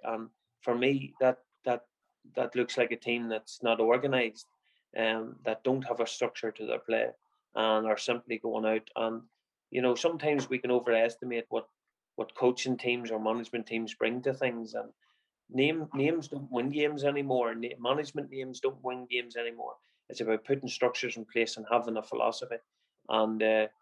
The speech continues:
I just don't think Galway know how they want to play or how they want to set up.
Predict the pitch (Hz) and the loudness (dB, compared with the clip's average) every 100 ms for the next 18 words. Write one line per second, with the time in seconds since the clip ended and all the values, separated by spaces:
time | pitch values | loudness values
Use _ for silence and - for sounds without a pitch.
0 | _ - 156 135 - 120 - 113 117 113 | _ 0 0 0 -2 -2 -2 -2 0 0
1 | 110 110 110 110 110 110 107 110 110 - | 0 -2 0 -2 0 0 0 -4 -6 -2
2 | 113 135 139 - 113 110 113 110 113 - | 2 2 0 -4 -2 0 0 -2 -6 -6
3 | 120 117 131 | -2 0 0